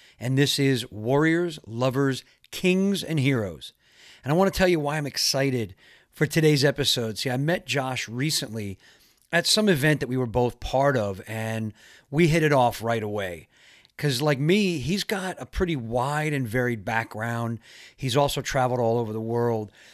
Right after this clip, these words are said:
but his experiences are really, really unique, un-, unlike anything I've heard from <laughs> anyone that I've met. And, uh, that's why I really wanted to get him on the show here today. So to give you an idea of his background,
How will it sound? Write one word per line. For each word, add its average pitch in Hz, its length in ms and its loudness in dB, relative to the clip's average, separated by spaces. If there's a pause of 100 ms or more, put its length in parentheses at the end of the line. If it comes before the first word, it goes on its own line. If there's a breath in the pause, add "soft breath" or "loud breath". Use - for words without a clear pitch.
(160 loud breath)
but 143 120 -2
his 196 320 2
experiences 151 1200 -4 (100)
are 120 160 -6
really, 160 640 0
really 147 400 2
unique, 123 560 -2 (140)
un-, 143 200 -6 (480 loud breath)
unlike 214 300 4
anything 165 320 6
I've 135 140 2
heard 135 200 0
from 131 140 -6
<laughs> - 20 -10
anyone 143 440 2
that 143 160 -4
I've 120 180 -4
met. 139 340 0 (600 loud breath)
And, 139 280 2
uh, 135 220 6
that's 147 320 2
why 151 140 0
I 139 40 2
really 135 220 0
wanted 127 340 -2
to 127 120 -4
get 127 240 -4
him 135 160 2
on 117 120 -2
the 107 60 -6
show 127 340 -2
here 113 160 -4
today. 110 400 -4 (640 loud breath)
So 165 220 2
to 160 120 -2
give 208 140 4
you 254 80 6
an 220 60 4
idea 147 400 0
of 127 60 -4
his 117 100 -6
background, 110 760 -6